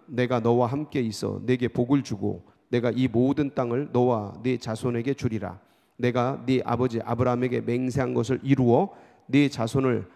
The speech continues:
하늘의 별과 같이 번성하게 하며 이 모든 땅을 네 자손에게 주리니 네 자손으로 말미암아 천하 만민이 복을 받으리라. 사 절 끝 처음에 보면 네 자손을 하늘의 뭐와 같이요?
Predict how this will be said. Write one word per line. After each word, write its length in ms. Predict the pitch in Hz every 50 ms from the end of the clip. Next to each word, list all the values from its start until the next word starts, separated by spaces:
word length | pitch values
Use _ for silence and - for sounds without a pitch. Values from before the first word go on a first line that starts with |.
| _ _ _
하늘의 380 | - - - 147 143 135 127 120
별과 380 | - 113 120 120 123 120 123
같이 240 | 120 117 110 - 139
번성하게 680 | - - - 113 123 127 120 117 135 131 127 120 123 123
하며 380 | 110 107 110 110 104 98 98 - _ _ _ _ _ -
이 140 | 156 151 147
모든 380 | 123 127 131 139 - 151 147 139
땅을 320 | - 135 131 127 123 110
네 140 | 120 131 123
자손에게 540 | - - 113 107 - 135 127 123 120 135 127
주리니 500 | - - 131 127 127 127 160 226 - - - - _ _ _ -
네 260 | - 131 131 127 120
자손으로 720 | - - 113 113 - 131 120 120 120 - - 131 117 117
말미암아 600 | 113 113 107 107 107 107 104 104 113 151 185 202 - - - _ _ _ -
천하 300 | - - 165 156 139 123
만민이 560 | 117 113 113 107 110 110 110 113 143 - 202 - - -
복을 380 | - 127 131 131 165 180 208 208 - - - -
받으리라. 500 | - 135 143 156 147 123 117 104 98 92 - - _ _ _ _ _ _
사 200 | - - 139 156
절 160 | 170 190 175
끝 160 | 175 208 190 - - - _
처음에 320 | - - 196 196 185 180 170
보면 400 | 127 131 135 170 180 139 104 101 - _ _ _ _ _ _ _ _ _ _ _ _ _ _ _ _ _ _
네 320 | - 127 131 156 156 151 143
자손을 680 | - - 123 117 - 139 139 135 156 147 113 92 - - - _ _ _ _ _ _
하늘의 400 | - - 185 190 180 165 156 127
뭐와 260 | 120 135 139 135 123
같이요? 480 | 117 113 107 - - 101 92 92 85